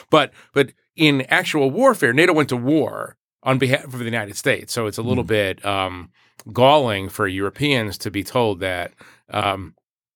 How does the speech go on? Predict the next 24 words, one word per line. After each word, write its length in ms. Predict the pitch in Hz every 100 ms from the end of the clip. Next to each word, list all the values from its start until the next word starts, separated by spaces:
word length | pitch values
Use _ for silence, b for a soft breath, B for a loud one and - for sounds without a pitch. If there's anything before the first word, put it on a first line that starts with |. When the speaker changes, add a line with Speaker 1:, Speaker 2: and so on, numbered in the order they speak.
| _ - -
Speaker 1:
nato 260 | 123 120
has 180 | 110 104
no 100 | 98
purpose 420 | 85 101 98 101
or 80 | 101
that 240 | 95 95 92
nato, 440 | 104 104 101 95
other 220 | 107 104
nato 220 | 98 95
members 340 | 90 90 87 85
are 60 |
ripping 320 | 87 87 92 85
the 60 |
United 220 | 85 82 -
States 200 | - -
off. 140 | - - B B
But 140 | 160
look, 260 | 175 151 98
here, 180 | _ 147
here 140 | - 143
the 60 | 123
bottom 480 | 151 175 214 135 98
line 440 | 92 90 85 87
is, 340 | - 87 82